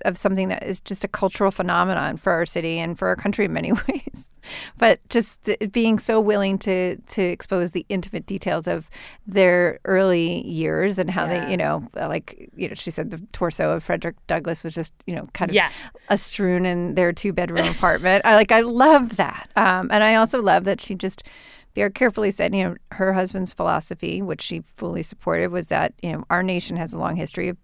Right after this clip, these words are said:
Speaker 1: hiding its poverty areas. And once you succeed in hi-,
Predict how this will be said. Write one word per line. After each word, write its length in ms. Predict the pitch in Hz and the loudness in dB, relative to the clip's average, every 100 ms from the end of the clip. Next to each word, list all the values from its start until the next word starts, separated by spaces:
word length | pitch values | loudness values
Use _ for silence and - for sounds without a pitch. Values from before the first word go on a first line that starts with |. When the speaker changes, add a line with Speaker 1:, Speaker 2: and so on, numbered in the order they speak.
| - | -20
Speaker 1:
hiding 440 | - - 160 180 190 | -18 -6 -4 -2 -2
its 100 | 185 | -4
poverty 480 | - 262 240 160 - | -2 -2 0 -2 -4
areas. 420 | 156 - - 156 | -4 -4 -4 -6
And 120 | 180 | -6
once 240 | 175 190 | -6 -6
you 80 | 202 | -8
succeed 500 | 190 - - 170 165 | -10 -12 -10 -8 -6
in 140 | 165 165 | -6 -6
hi-, 360 | 165 175 180 | -2 -2 -4